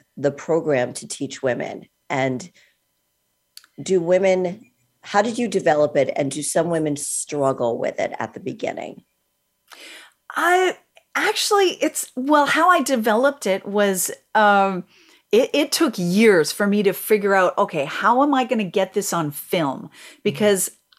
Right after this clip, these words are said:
Speaker 2: I already knew I don't wanna have cucumbers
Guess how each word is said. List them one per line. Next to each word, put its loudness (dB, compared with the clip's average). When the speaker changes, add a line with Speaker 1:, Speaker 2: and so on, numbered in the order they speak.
Speaker 2:
I 4
already 4
knew 4
I 2
don't 2
wanna 2
have 0
cucumbers 0